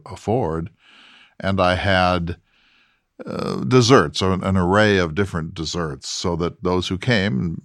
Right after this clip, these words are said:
I suppose between one and two hundred people would, would come to that reception. Uh, there would be plenty for them to, to eat, um, but it would be more on the dessert side than on the entree side of the equation.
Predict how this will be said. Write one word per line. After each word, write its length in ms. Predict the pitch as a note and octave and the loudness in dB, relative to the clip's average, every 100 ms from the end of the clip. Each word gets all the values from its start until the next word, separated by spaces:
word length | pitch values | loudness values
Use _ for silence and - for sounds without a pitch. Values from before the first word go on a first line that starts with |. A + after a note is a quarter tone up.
| - | -12
I 140 | - G#2+ | -6 -6
suppose 600 | - F#2 F#2+ F2 E2+ - F3+ D3 | -4 -2 -2 0 -4 -8 -16 -14
between 520 | A2 F#2 - F2 E2 E2 | -10 -10 -6 -6 -4 -4
one 220 | D#2+ E2+ | -4 -4
and 160 | D#2+ | -4
two 140 | - F#2 | -4 -6
hundred 300 | E2 D#2 D2+ | -4 -6 -6
people 380 | F2+ D#2+ D2+ C#2+ | -8 -8 -8 -8
would, 160 | D#2 - _ | -10 -14 _
would 220 | E2+ D#2+ | -10 -10
come 340 | - D#2+ D#2 D2+ | -8 -8 -8 -10
to 80 | - | -12
that 260 | D2 C#2+ C#2 | -10 -10 -12
reception. 600 | - - F2 D#2 - D2 - _ _ _ _ _ - | -12 -8 -6 -8 -12 -12 -14 _ _ _ _ _ -20
Uh, 200 | - G#1 G1+ F2 - _ _ | -18 -16 -16 -20 -20 _ _
there 220 | F3 A#2+ G2 | -8 -2 0
would 140 | F2+ | 0
be 100 | F2 | -4
plenty 340 | - G#2+ G2 | -2 0 0
for 200 | F#2 F2+ | -2 -4
them 220 | D#2 D#2+ D#2 | -6 -8 -8
to, 340 | F2 D#2+ D#2 - | -6 -8 -8 -12
to 100 | - | -10
eat, 400 | F#2 D#2+ D2+ - _ _ _ _ - | -8 -8 -10 -18 _ _ _ _ -12
um, 400 | - D#2+ D#2+ - - - | -10 -8 -10 -14 -14 -6
but 160 | G2 | -2
it 20 | G#2 | 0
would 160 | G2+ | 2
be 140 | G2 G#2 | 2 2
more 360 | G2 G#2+ G#2+ | 4 6 6
on 120 | G2 | 6
the 100 | F2+ | 4
dessert 460 | F2 F2+ F2 F#2 - | 0 -2 -2 -2 -2
side 460 | - E2 D#2 D#2+ D2+ | -4 -2 -2 -4 -6
than 180 | D2+ | -8
on 300 | D2+ D2+ D2+ | -6 -6 -6
the 340 | D2+ D2+ D2+ D2+ _ _ _ _ _ _ | -6 -8 -10 -12 _ _ _ _ _ _
entree 540 | - F#2 F2+ - C#2 D#2 | 0 0 0 -6 -8 -8
side 420 | - E2 D2 D2+ | -4 -2 -2 -6
of 160 | D2+ D#2 | -8 -10
the 140 | - | -10
equation. 540 | - - E2 D#2 - | -10 -6 -6 -8 -12